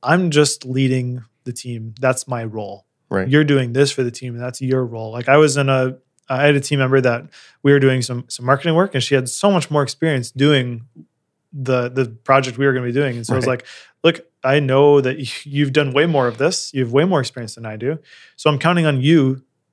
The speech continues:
Speaker 1: to crush it.
Speaker 2: Yeah.
Speaker 1: And I'm here to help work on some other things and support you and do, fill my spaces in the, in the work. But you're here to crush it, and that's your,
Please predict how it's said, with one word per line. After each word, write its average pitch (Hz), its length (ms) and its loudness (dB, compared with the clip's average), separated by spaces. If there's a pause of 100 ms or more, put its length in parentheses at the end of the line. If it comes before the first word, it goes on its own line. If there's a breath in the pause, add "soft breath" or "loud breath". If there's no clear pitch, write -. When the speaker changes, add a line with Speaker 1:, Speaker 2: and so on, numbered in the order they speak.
(300)
Speaker 1:
to - 80 -18
crush 170 280 -2
it. 98 200 -14 (280)
Speaker 2:
Yeah. 110 140 2
Speaker 1:
And 147 80 4
I'm 185 100 2
here 165 160 4
to 139 240 0
help 139 260 0
work 139 180 2
on 131 80 -4
some 131 140 -8
other 147 140 2
things 131 260 -6
and 120 80 -18
support 131 380 -6
you 135 400 0
and 123 420 -10 (360)
do, 135 260 -2
fill 143 220 0
my 127 160 -4
spaces 120 400 -8
in 110 80 -14
the, 107 180 -16
in 120 80 -14
the 113 80 -14
work. 107 260 -14 (380 loud breath)
But 131 300 0 (920)
you're 156 120 4
here 170 160 4
to 143 80 2
crush 147 280 0
it, 151 40 0
and 127 100 -4
that's 139 220 -2
your, 165 320 0